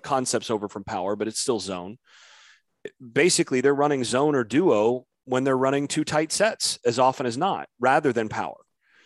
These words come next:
So I, I think there's a, there's a misconception a lot of times that putting bigger personnel on the field means you're running more power-based schemes as opposed to zone-based schemes, which are, you know, finesse for when you've got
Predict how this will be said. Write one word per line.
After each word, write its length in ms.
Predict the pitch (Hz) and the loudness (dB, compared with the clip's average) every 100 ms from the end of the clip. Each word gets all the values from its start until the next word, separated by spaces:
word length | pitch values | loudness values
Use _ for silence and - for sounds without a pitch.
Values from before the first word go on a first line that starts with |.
| _ - | _ -8
So 560 | - 143 139 135 131 - _ _ _ _ _ _ _ _ _ _ _ _ _ _ _ | 0 2 4 2 0 -8 _ _ _ _ _ _ _ _ _ _ _ _ _ _ _
I, 160 | 143 - | 2 4
I 80 | 156 | 2
think 260 | 156 233 - | 4 2 4
there's 220 | 165 147 | 2 2
a, 160 | 156 147 | 0 0
there's 220 | 143 139 | 2 2
a 40 | |
misconception 800 | 139 160 - 131 - 143 - 127 | 2 0 0 0 2 0 0 0
a 40 | 110 | 2
lot 200 | 107 104 | 2 2
of 40 | |
times 440 | - 107 98 98 | -2 -2 -2 -4
that 180 | 104 110 - _ _ _ _ - | -2 -2 -4 _ _ _ _ 0
putting 260 | 170 151 | 2 2
bigger 380 | 117 135 143 143 | 2 2 4 2
personnel 640 | - 135 120 123 120 120 | 0 -2 0 2 4 4
on 120 | 110 | 4
the 60 | 104 | 0
field 480 | - 170 131 104 98 | -6 0 2 2 0
means 380 | 123 123 113 104 _ _ _ - | 0 0 -2 -8 _ _ _ -4
you're 120 | 127 | 0
running 280 | 123 117 113 | 2 0 0
more 220 | 120 117 | 2 0
power-based 840 | - 131 120 113 98 113 107 - | 0 2 4 4 2 0 0 -2
schemes 720 | - - 165 110 87 107 - - _ _ _ _ _ _ _ _ _ | -2 -2 -2 -2 -6 -6 -6 -6 _ _ _ _ _ _ _ _ _
as 140 | 123 113 | -2 -2
opposed 340 | 139 123 120 | 2 2 2
to 60 | 110 | 0
zone-based 540 | 143 170 143 110 101 | 2 2 2 2 2
schemes, 440 | - 98 95 104 | -2 -4 -6 -6
which 180 | 110 - | -6 -2
are, 80 | 117 | -2
you 100 | 110 | -2
know, 140 | 107 | -4
finesse 460 | 101 127 120 113 - | -4 0 0 2 0
for 260 | - 120 110 | -2 0 2
when 180 | 113 | 2
you've 140 | 110 104 | -2 0
got 220 | 113 107 | 0 0